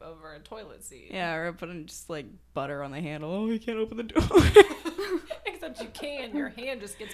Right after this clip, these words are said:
Speaker 1: buttery.
Speaker 2: <laughs>
Speaker 1: To wrap this up, 'cause it's time for a custom scale, pranks suck.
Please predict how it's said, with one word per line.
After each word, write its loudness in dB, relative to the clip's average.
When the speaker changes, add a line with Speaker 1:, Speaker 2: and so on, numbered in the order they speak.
Speaker 1:
buttery. -6
Speaker 2:
<laughs> 6
Speaker 1:
To -12
wrap 0
this -14
up, -12
'cause -14
it's -14
time -12
for -18
a -16
custom -16
scale, -12
pranks -8
suck. -12